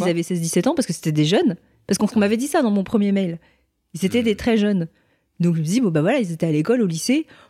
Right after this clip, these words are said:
Speaker 1: Bon, bah là, je vais pas beaucoup plus loin. Je dis, bon, bah si c'est pas la copine de classe, c'est la prof. Et puis voilà.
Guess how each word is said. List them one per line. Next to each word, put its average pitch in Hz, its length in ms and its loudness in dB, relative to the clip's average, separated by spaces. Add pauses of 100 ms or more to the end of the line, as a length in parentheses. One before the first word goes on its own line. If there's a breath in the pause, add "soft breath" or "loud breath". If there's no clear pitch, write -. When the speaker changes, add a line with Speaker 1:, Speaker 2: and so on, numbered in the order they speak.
Speaker 1:
Bon, 160 80 -2
bah 156 140 0
là, 226 240 2
je 175 80 -2
vais 175 40 -2
pas 165 120 0
beaucoup 165 200 -4
plus 220 140 -2
loin. 262 220 2
Je 190 60 -2
dis, 175 40 -4
bon, 175 140 -2
bah 165 100 2
si - 80 -6
c'est - 120 -2
pas 175 100 0
la 160 100 0
copine 165 240 -4
de 156 80 0
classe, 233 240 -2
c'est 185 80 0
la 160 80 0
prof. 214 300 -4
Et 170 40 -10
puis - 140 -12
voilà. 185 320 0